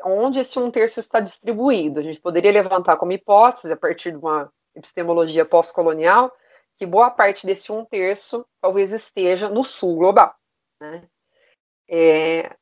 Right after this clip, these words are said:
agora, alguns estudos mais recentes da onu também falando sobre vulnerabilidade das mulheres negras,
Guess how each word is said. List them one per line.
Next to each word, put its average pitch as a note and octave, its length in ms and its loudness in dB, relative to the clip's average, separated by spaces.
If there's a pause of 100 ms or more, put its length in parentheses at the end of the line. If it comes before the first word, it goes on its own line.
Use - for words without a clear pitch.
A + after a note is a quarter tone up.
(260)
agora, F#3 320 6
alguns G3+ 300 -2
estudos G3 340 -12
mais G#3 200 -4
recentes G#3+ 600 -6
da F3 180 4
onu F#3+ 380 2
também E3+ 260 -2
falando E3+ 400 2
sobre E3+ 260 -8
vulnerabilidade E3+ 760 0
das F3 140 0
mulheres F3 400 0
negras, F3 680 -6